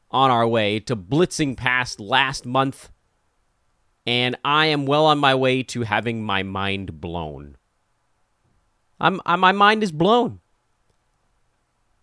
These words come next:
The really cool part is that we're most likely gonna pass last August, even though,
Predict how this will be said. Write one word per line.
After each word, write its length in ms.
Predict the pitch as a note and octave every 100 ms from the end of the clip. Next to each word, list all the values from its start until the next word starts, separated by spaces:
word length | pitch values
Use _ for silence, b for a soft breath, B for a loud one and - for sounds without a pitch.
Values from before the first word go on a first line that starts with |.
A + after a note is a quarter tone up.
| _ _ _ _
The 100 | D#3
really 240 | B3 D#4+
cool 220 | - D#3 C#3
part 240 | C3 C#3
is 60 | C#3
that 160 | C#3
we're 120 | C#3+
most 240 | C#3+ G#3+ -
likely 320 | D3+ C#3 C#3+
gonna 140 | C3+
pass 400 | - C3 C#3 C3+
last 560 | A2+ A2+ C#3 F#3+ G3+ -
August, 680 | - F#2+ F2 F2 G2+ - - - _ -
even 320 | G3 F#3+ F3+
though, 400 | E3 D#3 D#3